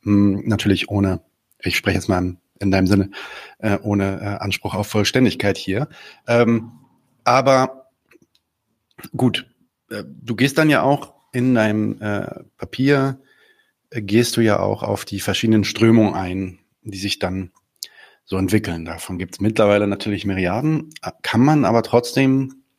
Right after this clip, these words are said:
ja, natürlich hat man dann irgendwann den Trotzki da oben, das ist natürlich der Ursprungspunkt von dieser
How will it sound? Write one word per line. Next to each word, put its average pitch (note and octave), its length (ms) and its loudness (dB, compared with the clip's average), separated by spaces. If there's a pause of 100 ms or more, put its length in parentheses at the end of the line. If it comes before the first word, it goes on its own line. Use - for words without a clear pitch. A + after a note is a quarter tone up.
(120)
ja, F2 160 -12
natürlich F2+ 380 -4
hat - 180 -6
man F#2+ 100 0
dann F#2+ 80 -4
irgendwann F#2+ 260 0
den F#2 320 0
Trotzki - 400 0
da G#2 100 4
oben, B2+ 320 2
das G#2 120 -2
ist G2+ 140 -6
natürlich F#2+ 300 -4
der G2+ 140 -2
Ursprungspunkt B2+ 720 -2
von - 140 0
dieser A2+ 300 0